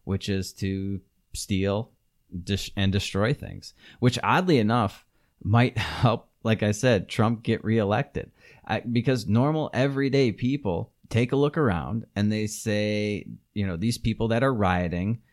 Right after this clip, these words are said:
they support the radical left. The left isn't saying anything about what's been going on. There's been no mention of any of these riots, as far as I could tell,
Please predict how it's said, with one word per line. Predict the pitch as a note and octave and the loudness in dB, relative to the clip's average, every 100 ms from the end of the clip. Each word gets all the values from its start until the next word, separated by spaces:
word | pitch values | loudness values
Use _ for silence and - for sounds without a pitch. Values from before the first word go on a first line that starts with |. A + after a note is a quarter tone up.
| _ | _
they | C#2+ G2+ | -2 0
support | G#2 A#2+ - G#2+ A2 G#2+ | 0 -2 -2 0 0 2
the | A2+ | 2
radical | F#2+ G2 A#2 B2 C3+ | 2 2 0 -2 -2
left. | A2 A#1+ A#2 - - | -2 -6 -10 -16 -4
The | G2 | -2
left | G2+ B2 - | 2 0 0
isn't | G#2+ F#2+ G#2+ - | -2 -2 -4 -2
saying | A2 G2 F#2+ | 0 2 2
anything | F#2 F2 - F#2 | 2 0 0 0
about | F2+ F2+ F2+ F2 - | 2 2 0 -2 -6
what's | F2 F2 - | -6 -6 -6
been | F#2 F2+ | -4 -2
going | F2+ D#2 D2+ | -2 -4 -6
on. | C#2 C2+ F2+ C3 _ _ - | -6 -6 -4 -6 _ _ -6
There's | F#2+ G2+ | -2 -2
been | - G#2+ F#2 F2+ - | 0 0 0 -2 -2
no | F2+ G#2+ B2 | 2 4 4
mention | G#2+ G#2 A#2 A2 F2+ F2 F2 _ _ _ - | 4 2 0 0 0 -2 -6 _ _ _ -2
of | F#2+ F#2+ F2+ - | 0 0 -4 -4
any | F#2+ C3 C3 | 2 6 6
of | F#2+ | 4
these | F#2+ F#2 F2 | 0 -4 -4
riots, | E2+ F#2 A2 F2 E2+ - | -4 -2 -2 -4 -6 -6
as | F2+ | -8
far | - G2 G#2 | -2 0 0
as | G2+ F#2+ | 0 -2
I | F#2+ | -4
could | - D#2+ | -4 -8
tell, | - G#2+ G2 F2+ | -2 0 0 -4